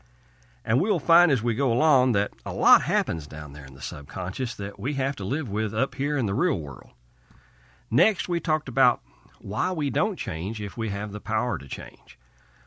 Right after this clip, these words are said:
We covered the word homeostasis and how it meant standing still or not changing. I explained that we need homeostasis to keep our lives in balance and even to stay alive.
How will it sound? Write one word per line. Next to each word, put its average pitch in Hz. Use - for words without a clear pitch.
We 170
covered 202
the 151
word 151
homeostasis 120
and 123
how 151
it 151
meant 127
standing 139
still 78
or 95
not 117
changing. 82
I 175
explained 147
that 117
we 110
need 175
homeostasis 87
to -
keep 135
our 107
lives 107
in 90
balance 131
and 95
even 135
to 92
stay 76
alive. 76